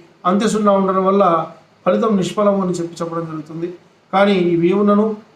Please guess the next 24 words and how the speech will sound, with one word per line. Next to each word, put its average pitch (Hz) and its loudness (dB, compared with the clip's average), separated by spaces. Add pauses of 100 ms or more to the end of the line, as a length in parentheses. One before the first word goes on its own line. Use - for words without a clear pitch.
(140)
భగవంతుణ్ణి 202 2 (220)
ప్రార్థించడం 180 -2
వల్ల, 180 2 (640)
నిత్యం 170 0 (100)
భగవదారాధన 202 2
చేయడం 180 0
వల్ల 196 2 (680)
ఇటువంటి 196 0 (1000)
మన 185 0
ప్రతికూల 220 0
ఫలితాల 202 2
నుంచి 190 -4
కూడా 202 2
మనం 185 -2
బయటపడవచ్చు 175 -2
అని 165 -6
చెప్పి 170 -2 (440)
మనకు 156 -4
శాస్త్రం 160 -8
చెప్తుంది. 147 -12 (580)
కనుక 175 0 (680)
ఈ 196 0 (100)
సంవత్సరము 202 2 (600)
మనకున్నటువంటి 202 2